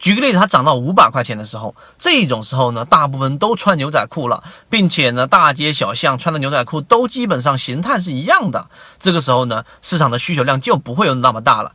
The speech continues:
那么供求关系就会达到一个平衡。这个平衡呢，就会让在高点的人，我就会考虑到，我到底需不需要花这五百块钱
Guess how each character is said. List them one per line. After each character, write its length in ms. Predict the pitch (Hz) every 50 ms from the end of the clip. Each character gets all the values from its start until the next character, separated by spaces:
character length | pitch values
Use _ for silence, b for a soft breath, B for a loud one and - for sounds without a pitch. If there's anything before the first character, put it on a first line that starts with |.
| B B B B
那 140 | 160 160 156
么 100 | 151 147
供 340 | - 139 135 190 127 107 - -
求 240 | - - 131 120
关 260 | 135 139 156 156 160 165
系 160 | - - 147
就 140 | 123 151 123
会 140 | 135 123
达 180 | - - - 131
到 160 | 135 143 120
一 80 | 120 120
个 80 | 131
平 300 | 123 - - 127 127 156
衡。 360 | 175 - - 110 110 110 113 123 B B B B B B B
这 220 | B 339 311 240 185
个 120 | 165 151
平 240 | 127 - 135 143 160
衡 220 | 139 127 120 127
呢， 160 | 127 127 127 B B B B
就 140 | - 170
会 100 | 165 175
让 380 | 151 156 180 165 131 110 151 151 -
在 220 | - 233 226 185
高 300 | 135 - 202 226 220 220
点 200 | 180 156 123 110
的 120 | 113 113 113
人， 260 | 110 117 113 123 135 B B B
我 160 | B 135 139 143 120 - - -
就 100 | 190 175
会 100 | 185 160
考 200 | - - 117 113
虑 80 | 117
到， 140 | 113 120 110
我 160 | 95 107 139 151
到 160 | 226 220 190
底 160 | 135 117 113
需 240 | 107 - - 208 214
不 80 | 208
需 160 | 202 - 175 175
要 120 | 170 160
花 320 | - - - 151 147 147
这 140 | 147 - 170
五 160 | 127 117 131
百 160 | 160 180 113 113
块 160 | - 143 123
钱 260 | 120 - 117 104 113